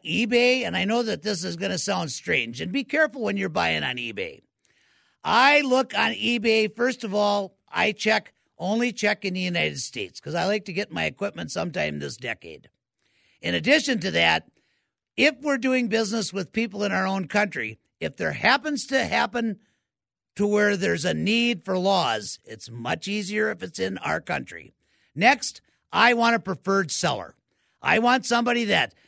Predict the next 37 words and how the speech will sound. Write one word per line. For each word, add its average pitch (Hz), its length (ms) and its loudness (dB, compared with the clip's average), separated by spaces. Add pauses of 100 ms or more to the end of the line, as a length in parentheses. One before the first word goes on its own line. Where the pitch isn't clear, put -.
(120)
is, 139 340 -2
has 123 180 -4
been 180 260 4
around 226 360 4
a 226 40 4
while, 220 500 4 (260)
and 127 800 0 (360)
they've 156 180 -2
got 160 260 2 (840)
two, 254 260 4
three, 226 340 2
four, 220 360 2
ten, 220 360 2
twenty 240 320 2
thousand 208 460 0
sales, 214 420 2
and 175 100 -2
they 185 100 -2
got 185 240 0 (260)
ninety-six, 233 800 0
ninety-seven 214 640 0
percent 175 400 -2
happy 170 340 -2
people. 160 460 -8 (280)
That's 269 320 2
tough - 340 -2
to 170 100 -4
do 196 180 0
in 131 100 -4
this 110 240 -6
world. 104 320 -8 (220)
I 185 80 4
don't 233 160 2
care 170 160 0
what 196 260 0
you're 113 120 -6
doing. 95 320 -10